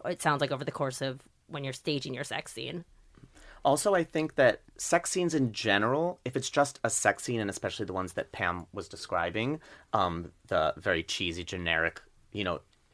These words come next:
Speaker 2: one nipple, one kiss kind of moaning, whatever, is that those aren't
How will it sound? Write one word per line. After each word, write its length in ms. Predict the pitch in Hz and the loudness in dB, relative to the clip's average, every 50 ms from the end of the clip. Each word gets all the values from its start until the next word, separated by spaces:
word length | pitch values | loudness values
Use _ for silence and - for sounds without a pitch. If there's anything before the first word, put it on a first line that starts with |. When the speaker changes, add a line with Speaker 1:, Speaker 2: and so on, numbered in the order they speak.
| _ | _
Speaker 2:
one 400 | - 92 95 98 92 92 87 85 | -12 -8 0 0 0 2 2 0
nipple, 640 | 87 87 - - 95 87 85 82 82 82 82 80 80 82 | -2 -2 0 0 0 2 2 2 0 0 -2 -4 -6 -8
one 340 | - 90 92 92 85 80 82 | -10 -4 -2 -2 -2 -2 -6
kiss 360 | - - 101 82 82 - - | -6 -4 -4 -2 -2 -4 -6
kind 300 | - - - 71 69 80 | -8 -8 -10 -8 -6 -6
of 140 | 78 80 - _ _ | -8 -10 -10 _ _
moaning, 400 | _ 95 98 82 85 82 82 85 | _ -4 -4 -4 -4 -4 -6 -4
whatever, 380 | 85 85 87 95 113 131 147 160 - - - - - - - | -2 0 -2 0 0 -2 -4 -4 -8 -16 -20 -18 -20 -20 -4
is 120 | - 135 123 | -4 0 0
that 140 | 127 110 | 0 6
those 220 | - 143 143 147 - - _ - | 8 10 10 10 8 4 _ 2
aren't 260 | 117 113 113 107 | 4 4 4 2